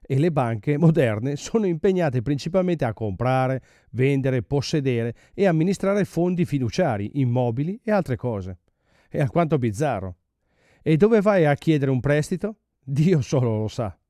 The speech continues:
Dio solo lo sa. Se vuoi un po' di denaro, io non lo so.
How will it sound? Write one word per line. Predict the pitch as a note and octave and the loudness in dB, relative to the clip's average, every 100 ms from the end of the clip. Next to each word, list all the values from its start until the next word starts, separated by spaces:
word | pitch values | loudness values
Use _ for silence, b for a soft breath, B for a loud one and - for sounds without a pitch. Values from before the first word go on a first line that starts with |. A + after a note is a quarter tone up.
| _ _ _ _ _ b b - | _ _ _ _ _ b b -4
Dio | A3+ F3 | 0 2
solo | G#3+ G#3 | 4 4
lo | C#3 | 4
sa. | A2+ F#3 C3+ - _ _ _ _ _ _ _ _ _ _ _ _ | 2 0 -2 -6 _ _ _ _ _ _ _ _ _ _ _ _
Se | _ - | _ 0
vuoi | D#3+ G3+ A3+ | 2 4 4
un | F#3+ D3+ | 4 4
po' | F#3 | 4
di | E3+ E3 | 4 4
denaro, | D#3 D3 A#2 A2 A2 G#2+ | 4 2 0 -2 -4 -6
io | A3 G#3 | 0 2
non | B2+ G#2+ | 2 0
lo | |
so. | G2+ C#3 G2 | -2 -4 -6